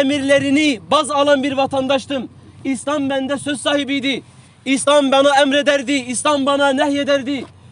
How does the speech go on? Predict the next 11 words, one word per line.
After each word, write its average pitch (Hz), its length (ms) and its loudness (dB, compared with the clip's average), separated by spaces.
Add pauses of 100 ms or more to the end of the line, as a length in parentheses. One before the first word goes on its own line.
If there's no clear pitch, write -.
(140)
İslam 285 400 -2
benim 285 260 -2
evime 277 320 -2
karışırdı. 285 720 -4 (280)
İslam 277 440 2
benim 277 260 2
dinime 285 320 2
karışırdı. 285 640 -2
İslam 262 380 -2
benim 277 200 -2
çarşıma, 269 580 -2